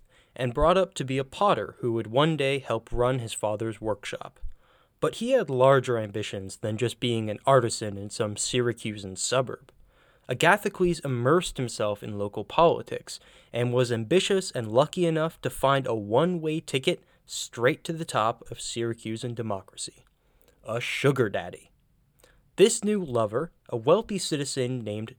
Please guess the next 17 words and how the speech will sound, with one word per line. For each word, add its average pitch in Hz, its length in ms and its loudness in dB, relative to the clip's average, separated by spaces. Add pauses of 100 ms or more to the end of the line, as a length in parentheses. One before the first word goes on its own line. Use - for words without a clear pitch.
Damas, 113 640 0 (440)
gifted 208 340 -2
him 143 340 -2
a 127 60 2
villa, 160 480 2 (320)
a 131 80 -4
small 139 420 4
fortune, 147 600 -4 (340)
and 107 200 -4
most 170 360 2
importantly, 131 760 0 (240)
a 123 80 -4
command 127 640 2
position 107 500 -6
in 107 240 -8
the 110 120 -8
army. 143 420 2